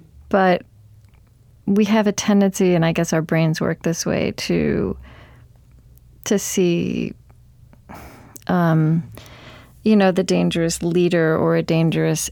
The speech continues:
you know, event or exemplar, and then associate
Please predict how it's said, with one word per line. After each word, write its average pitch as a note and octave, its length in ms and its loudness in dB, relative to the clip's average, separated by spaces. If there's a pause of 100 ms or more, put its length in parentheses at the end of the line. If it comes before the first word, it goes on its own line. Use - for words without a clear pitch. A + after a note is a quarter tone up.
(320)
you F3+ 140 2
know, E3 180 2
event E3 760 0 (680)
or E3+ 180 2
exemplar, E3 880 0
and F3+ 160 2
then E3+ 120 2
associate E3 920 -2